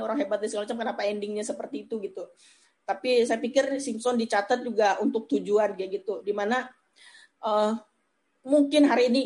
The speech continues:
kamu kalah, mungkin hari ini kamu gagal, kayak gitu. Mungkin kamu hari ini lagi salah, selalu ada jalan kembali selama kal-, selama kita tuh ma-, masih mau, kayak gitu. Selalu ada jalan kembali dan Tuhan selalu kasih kesempatan dan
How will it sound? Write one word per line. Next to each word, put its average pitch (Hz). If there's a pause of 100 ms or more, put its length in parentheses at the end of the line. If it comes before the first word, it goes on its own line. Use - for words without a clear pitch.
(140)
kamu 262
kalah, 240
mungkin 240
hari 220
ini 220
kamu 214
gagal, 208
kayak 185 (100)
gitu. 190 (340)
Mungkin 233
kamu 226
hari 214
ini 220
lagi 220
salah, 208 (560)
selalu 247
ada 247
jalan 233
kembali 226
selama 220
kal-, 214 (300)
selama 233
kita 254
tuh 285
ma-, 220
masih 226
mau, 240
kayak 185
gitu. 180
Selalu 220
ada 220
jalan 214
kembali 220
dan 269
Tuhan 285
selalu 269
kasih 370
kesempatan 294
dan 277